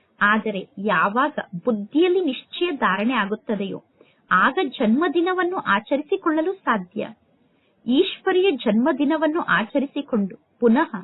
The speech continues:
ಹೋಗಿ ಅಸುರಿ ಜನ್ಮದಲ್ಲಿ ಸಿಕ್ಕಿ ಹಾಕಿಕೊಳ್ಳುವಂತವರಾಗಬಾರದು. ಕೆಲವರ ಜೀವನದಲ್ಲಿ ಈ ರೀತಿ ಕೂಡ ಆಗುತ್ತದೆ.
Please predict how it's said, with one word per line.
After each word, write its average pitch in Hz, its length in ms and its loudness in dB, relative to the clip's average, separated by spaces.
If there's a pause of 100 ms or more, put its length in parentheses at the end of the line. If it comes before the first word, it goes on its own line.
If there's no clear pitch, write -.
(680)
ಹೋಗಿ 269 340 4 (240)
ಅಸುರಿ 330 400 2 (120)
ಜನ್ಮದಲ್ಲಿ 339 640 2
ಸಿಕ್ಕಿ 262 360 -4
ಹಾಕಿಕೊಳ್ಳುವಂತವರಾಗಬಾರದು. 302 1700 -2 (640)
ಕೆಲವರ 330 360 2 (180)
ಜೀವನದಲ್ಲಿ 320 720 0 (100)
ಈ 262 160 2
ರೀತಿ 381 340 2
ಕೂಡ 392 240 -2
ಆಗುತ್ತದೆ. 214 540 -4